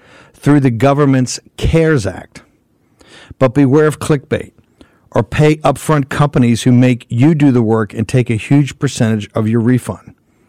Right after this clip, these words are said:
covid tax relief dot org receives a low, reasonable commission only after you receive your refund. And with three hundred C P As and tax experts, no one is better at getting you the maximum benefit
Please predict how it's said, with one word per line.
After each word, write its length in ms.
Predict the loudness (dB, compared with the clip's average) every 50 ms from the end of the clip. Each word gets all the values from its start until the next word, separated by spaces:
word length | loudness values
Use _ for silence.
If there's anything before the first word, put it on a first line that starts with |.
| _ _ _ -20 _ _ _ -4
covid 460 | 0 2 2 2 2 0 -2 -2 -4
tax 360 | -2 -2 -2 -2 -2 -2 -2
relief 320 | 0 2 2 2 0 0
dot 220 | 0 0 0 0 0
org 280 | 0 0 0 -2 -2
receives 540 | -4 -4 -4 -2 -2 0 2 2 0 0 -2 -4
a 120 | -4 -2 -2
low, 480 | 0 2 2 2 4 4 2 2 0 0
reasonable 460 | 0 2 2 2 0 0 -2 -2 -2
commission 640 | -2 -2 0 2 4 4 2 0 -2 -6 -8 -8 -10 -14 -20 -20 -20 _ -4 _
only 320 | 2 2 4 2 2 0 -2
after 420 | -4 -2 -2 -2 -2 -2 -4 -4 -4
you 220 | 0 0 2 2
receive 500 | 2 2 0 -2 -4 -4 -4 -4 -4 -2
your 140 | 0 0 2
refund. 520 | 2 2 0 0 -2 -6 -8 -8 -14 -20 _ _ _ _ _ _ _ _ -20 -20 -20 _ _
And 120 | 0 2 2
with 140 | 2 0 -2
three 280 | 0 0 2 2 4
hundred 300 | 4 2 2 0 0 -2
C 240 | -4 -4 -2 -2 -2
P 240 | -2 0 0 0 0
As 240 | 2 0 -2 -2 -2
and 140 | -6 -4
tax 360 | -2 -2 0 0 0 -2 -2 -4
experts, 440 | -6 -6 -8 -6 -4 -4 -2 0
no 140 | 2 2 4
one 140 | 4 4 2
is 120 | 2 0
better 400 | 0 0 0 0 0 0 -4 -4 -8 -14 -20 -20 -20 _ _
at 160 | -6 -6 -2
getting 280 | 0 0 2 4 4 4
you 120 | 4 2
the 120 | 2 2 2
maximum 640 | 2 4 4 4 2 0 -2 -2 -2 0 0 0 2
benefit 480 | 0 0 0 0 -2 -4 -8 -14 -16